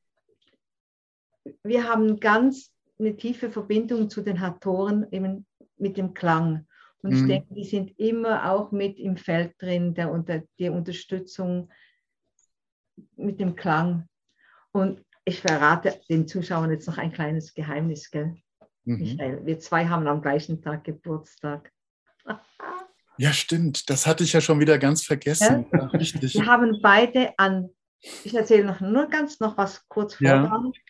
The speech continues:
Speaker 1: Mein zweiter Name ist ja Alma.
Speaker 2: Mhm.
Speaker 1: Du weißt es vielleicht schon. Und das bedeutet ja auf Spanisch Seele.
Speaker 2: Mhm.
Speaker 1: Und ich habe, wie du, an aller Seelen Geburtstag.
Speaker 2: Mhm.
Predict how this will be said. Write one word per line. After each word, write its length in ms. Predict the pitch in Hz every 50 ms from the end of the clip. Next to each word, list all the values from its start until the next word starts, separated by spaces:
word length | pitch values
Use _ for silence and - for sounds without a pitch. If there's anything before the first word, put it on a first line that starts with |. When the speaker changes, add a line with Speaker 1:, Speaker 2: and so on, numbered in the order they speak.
| _ _ -
Speaker 1:
Mein 320 | 185 190 196 196 185 208
zweiter 380 | - 214 190 190 208 208 226 214
Name 340 | 202 190 190 190 190 190
ist 160 | - 165 - -
ja 160 | 175 - -
Alma. 580 | - 147 143 147 156 170 196 233 285 339 349 - _ _ _ _ _ _ _ _ - - - - - _ -
Speaker 2:
Mhm. 300 | 123 117 117 123 131 185
Speaker 1:
Du 40 |
weißt 220 | 208 151 180 180 -
es 100 | 214 -
vielleicht 420 | - 214 196 190 202 202 - -
schon. 400 | - 214 202 202 208 214 214 - _ _ - - _
Und 120 | - 190 185
das 160 | 190 190 -
bedeutet 400 | 202 190 185 180 175 175 175 165
ja 120 | 170 165
auf 60 | 160 160
Spanisch 480 | - - 165 156 165 180 175 - - -
Seele. 640 | - - - - 165 156 156 151 147 135 143 143 147 - _ _ _ _ _ _
Speaker 2:
Mhm. 420 | 120 120 107 107 113 120 139 - _ _ _ _
Speaker 1:
Und 80 | - 185
ich 160 | 180 175 -
habe, 460 | 196 180 175 170 185 175 170 175 - - _ _ _
wie 160 | - 180 170
du, 320 | - 196 208 269 320 - - _ -
an 180 | 170 156 - -
aller 240 | 151 151 151 147
Seelen 500 | 147 - - - 160 156 143 143 143 139
Geburtstag. 880 | 135 143 131 131 - 143 139 160 - - - - 269 302 359 359 - - _ _ _ _ _ _ _ _ _ _
Speaker 2:
Mhm. 420 | - 113 107 101 107 110 123 160